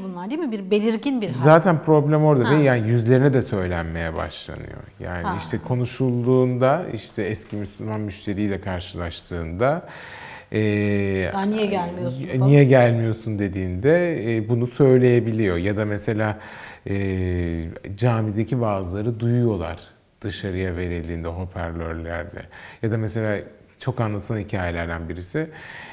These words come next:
Speaker 2: e, bir camide işte bunun gibi bir ayrımcı vaaz verildiğinde, e, cemaatten birisi, e, "Ama Müslüman araba tamircisi benim arabamı tamir ettiremedi. Üç kere götürdüm, <laughs> e, yapamadı. Dördüncüsünde Ermeni ustama götürdüm." dediğinde işte imam kızıyor.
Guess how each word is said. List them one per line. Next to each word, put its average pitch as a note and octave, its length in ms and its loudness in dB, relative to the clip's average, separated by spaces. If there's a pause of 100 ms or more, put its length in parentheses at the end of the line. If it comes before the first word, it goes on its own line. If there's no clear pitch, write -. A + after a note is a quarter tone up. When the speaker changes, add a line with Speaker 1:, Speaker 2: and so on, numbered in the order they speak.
(120)
Speaker 2:
e, G2+ 400 -2
bir G#2 100 -6
camide G#2+ 480 0
işte F#2 300 -6
bunun G#2 180 -4
gibi F2+ 240 -4
bir G2 120 -2
ayrımcı F#2 500 -4
vaaz G#2 340 0
verildiğinde, F2 880 -4 (100)
e, F#2 340 -6 (200)
cemaatten G#2+ 680 -2
birisi, A2 540 -2 (640)
e, G#2 320 -4
"Ama C3 200 2
Müslüman B2+ 560 0
araba B2 280 2
tamircisi A#2+ 640 -2
benim A#2 200 0
arabamı A#2 320 0
tamir A#2 360 2
ettiremedi. A#2+ 560 0
Üç - 240 -6
kere A#2+ 220 4
götürdüm, A#2 680 0 (160)
<laughs> - 180 -6
e, B2+ 60 2 (420)
yapamadı. C3 800 4
Dördüncüsünde B2 680 2
Ermeni B2 340 6
ustama B2+ 360 2
götürdüm." G2+ 580 0
dediğinde A#2 240 0
işte D3+ 200 -6
imam A#2 280 -2
kızıyor. A2 560 0